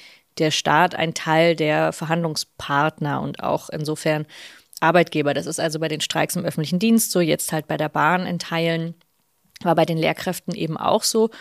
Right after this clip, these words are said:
Und da merkt man, wenn der Staat als Arbeitgeber, äh, einspringt, dann, ähm, müssen eben diese auswärtigen Ausreden, sage ich jetzt mal, müssen dafür herhalten, in dem Fall dann ein sehr ernsthaftes, äh, Thema, was natürlich alle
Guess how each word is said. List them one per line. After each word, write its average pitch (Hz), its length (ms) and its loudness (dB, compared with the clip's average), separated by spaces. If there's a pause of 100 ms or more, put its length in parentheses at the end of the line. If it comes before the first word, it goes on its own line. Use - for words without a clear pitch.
(380)
Und 247 160 6
da 269 100 10
merkt 226 300 6
man, 240 160 6
wenn 226 140 4
der 226 100 2
Staat 208 320 2
als 196 180 0
Arbeitgeber, 202 560 4
äh, 160 400 2
einspringt, 196 840 0
dann, 208 480 2
ähm, 185 540 2
müssen 226 360 4
eben 196 300 2
diese 175 400 0 (460)
auswärtigen 196 920 4
Ausreden, 156 640 4
sage 156 200 0
ich 151 60 -12
jetzt 165 200 -8
mal, 165 180 -2
müssen 208 300 0
dafür 180 260 0
herhalten, 202 540 2
in 175 100 -2
dem 165 180 -2
Fall 175 160 -2
dann 160 160 -2
ein 165 140 -4
sehr 165 440 2
ernsthaftes, 170 880 -2
äh, 160 180 -8
Thema, 180 360 2
was 151 160 -4
natürlich 175 460 -2
alle 156 240 -4